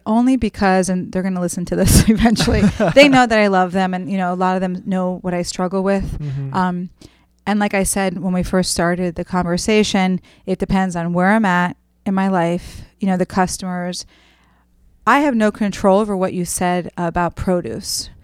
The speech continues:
Speaker 1: In my mind, my mentality is it's a juice bar. I could
Speaker 2: Mm-hmm.
Speaker 1: disappoint a customer one day and ask for forgiveness by offering something for free, giving them a discount. You know,
Speaker 2: Mm-hmm.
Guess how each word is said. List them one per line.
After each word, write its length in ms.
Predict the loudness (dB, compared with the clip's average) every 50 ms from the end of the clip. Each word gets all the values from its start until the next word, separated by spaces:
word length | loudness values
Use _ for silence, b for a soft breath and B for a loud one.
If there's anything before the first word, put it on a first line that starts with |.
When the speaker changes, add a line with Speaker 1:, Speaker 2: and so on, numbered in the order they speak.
| b b b b b b _ _
Speaker 1:
In 140 | -6 -4 -2
my 180 | -2 -2 -2
mind, 420 | 0 0 0 0 0 0 -2 -2 -2
my 100 | -4 -4
mentality 640 | -4 -4 -6 -4 -2 -2 0 0 0 -2 -2 0 0
is 300 | 0 0 0 -2 -4 -8
it's 180 | -10 -10 -8 -8
a 60 | -10
juice 400 | -8 -6 -4 -2 -2 -2 -4 -8
bar. 360 | -8 -8 -6 -6 -8 -8 -8 -6
I 140 | -4 -4 -2
could 60 | -2 -2
Speaker 2:
Mm-hmm. 40 | -4
Speaker 1:
disappoint 440 | -4 -6 -6 -8 -8 -8 -6 -6 -6
a 60 | -6
customer 520 | -6 -6 -6 -4 -4 -6 -6 -4 -4 -4
one 240 | -4 -4 -6 -8 -6
day 360 | -6 -6 -4 -4 -4 -6 -8 b b b b b b -10
and 140 | -10 -8 -6
ask 340 | -4 -4 -4 -4 -4 -8 -8
for 140 | -10 -12
forgiveness 680 | -10 -8 -8 -4 0 0 0 2 2 0 0 0 -2 -2
by 140 | -4 -6 -4 -2
offering 500 | -2 0 0 -2 -2 -6 -6 -6 -6 -6
something 460 | -4 -4 -6 -6 -6 -8 -10 -12 -12
for 240 | -14 -10 -10 -10 -10
free, 500 | -10 -8 -6 -6 -4 -4 -4 -6 -6 -8 b b b b b b b
giving 260 | -8 -6 -6 -4 -4
them 140 | -4 -6 -6
a 60 | -8
discount. 800 | -8 -6 -6 -4 -4 -4 -6 -6 -6 -4 -4 -4 -4 -4 -6 -6 -4 -2 0
You 80 | 0
know, 240 | 0 0 -2 -4 -6 -8
Speaker 2:
Mm-hmm. 80 | -10